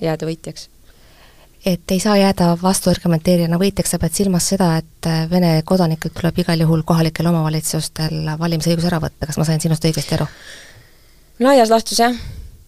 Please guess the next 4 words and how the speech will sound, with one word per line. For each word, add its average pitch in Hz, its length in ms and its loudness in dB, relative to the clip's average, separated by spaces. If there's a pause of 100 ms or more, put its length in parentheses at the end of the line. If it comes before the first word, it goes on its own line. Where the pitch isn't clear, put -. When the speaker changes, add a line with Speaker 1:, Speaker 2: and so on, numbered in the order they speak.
(1200)
Speaker 2:
See 208 160 0
on 233 240 2
iseenesest 233 640 0 (160)
väga 214 220 0